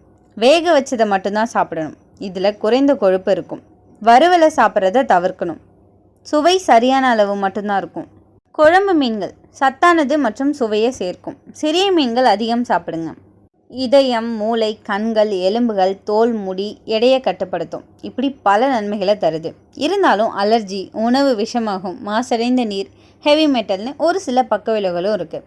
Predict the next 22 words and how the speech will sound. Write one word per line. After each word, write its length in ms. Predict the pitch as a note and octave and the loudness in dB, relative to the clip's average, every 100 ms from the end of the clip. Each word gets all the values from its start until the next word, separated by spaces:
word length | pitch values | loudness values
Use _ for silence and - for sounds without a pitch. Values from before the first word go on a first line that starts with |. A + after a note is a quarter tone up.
| _ - _ | _ -20 _
சரியான 580 | - C4 B3+ D4 E4+ F#4+ | -2 2 4 4 2 2
முறையில 420 | D4 A3+ G3+ G#3+ | 0 0 0 0
அளவோடு 500 | E3+ G3+ A#3 B3 B3+ | 0 0 2 2 0
சாப்பிட்டா 460 | B3+ F#3 - F#3+ - - | -2 -6 -2 -6 -6 -6
மீன் 260 | A#3 C#4+ | -2 0
நமக்கு 360 | B3+ G3+ F#3+ A#3+ | 0 -4 -4 0
ஒரு 200 | A3+ A3+ | 0 0
இயற்கை 360 | A#3 A#3 A3+ | -2 -2 -4
மருந்து 340 | F#3+ E3 E3 D#3+ | -4 -4 -4 -6
தான். 180 | E3 - _ _ _ _ | -8 -8 _ _ _ _
இன்னைக்கு 300 | C#4 F#4+ G4 | -2 0 0
நம்ம 200 | C#4+ A#3+ | 0 2
பார்த்த 340 | G#3+ A3 A3+ | 2 0 0
விஷயங்கள் 400 | A3+ G3 F3 G3 | -4 -6 -6 -6
நமக்கு 300 | G3 F#3 F#3+ F#3 | -6 -8 -8 -8
பயனுள்ளதா 480 | F#3+ G3 F#3 F#3+ | -6 -6 -4 -2
இருந்தா 360 | F3+ E3 D#3 C#3+ - _ _ _ _ - | -2 -2 -6 -6 -12 _ _ _ _ -6
நீங்க 340 | D4+ G4+ G4 | -2 0 0
இந்த 180 | D4 A#3+ | 0 -2
மீனை 320 | A3 A3 A#3+ | -4 -2 -2
எப்படி 300 | F#3 A3 A3+ | -4 -4 -4
சாப்பிடுவீங்க 500 | G#3 E3+ E3 D#3+ E3 | -4 -4 -6 -6 -8